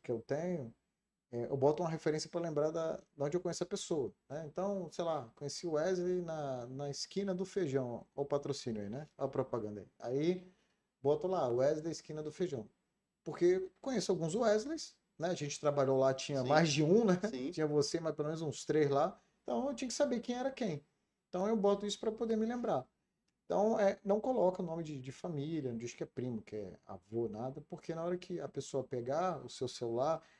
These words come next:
Speaker 1: e quando é que ele vai ter acesso a essa informação? Caso você tenha o celular furtado, né? Então ele vai ter a base de dados ali dizendo, "Ah, esse aqui é o pai, esse aqui é a mãe, esse aqui é o avô." Então é interessante não colocar.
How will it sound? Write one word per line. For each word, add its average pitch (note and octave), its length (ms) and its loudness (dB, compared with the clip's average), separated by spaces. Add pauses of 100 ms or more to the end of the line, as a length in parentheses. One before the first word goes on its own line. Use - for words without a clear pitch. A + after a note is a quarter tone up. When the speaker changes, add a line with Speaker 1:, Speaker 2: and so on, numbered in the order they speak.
(140)
Speaker 1:
e D3+ 60 -8
quando A3+ 180 4
é - 20 2
que B3+ 80 -4
ele B3 80 -2
vai A#3 120 2
ter G#3+ 120 0
acesso F3 360 0
a - 20 -4
essa - 140 -6
informação? D3 560 -6
Caso D#3 360 -4
você F3+ 160 -8
tenha F3+ 180 -6
o F3+ 200 -4
celular D#3+ 340 -4
furtado, D#3+ 600 -4
né? B2+ 140 -10 (460)
Então B2 140 -8
ele B2 100 -6
vai C#3+ 120 0
ter D3 140 -8
a E3 100 -2
base C#3 520 -2
de B2+ 140 -6
dados B2 280 -4
ali C3+ 180 -4
dizendo, D3 300 -10
"Ah, F#3 160 -10
esse E3 160 -10
aqui - 180 -14
é E3 80 -8
o D#3+ 140 -8 (120)
pai, C#3+ 380 -6
esse A#2+ 200 -10
aqui D#3 220 -12
é - 20 -8
a C#3 80 -8
mãe, C3+ 480 -6
esse A#2+ 160 -10
aqui C3 160 -8
é - 20 0
o D3 80 -2
avô." B2 280 -2
Então C#3 360 -10 (440)
é C#3+ 60 -4
interessante C#3+ 720 -4 (480)
não D#3 160 -6
colocar. E3+ 520 -2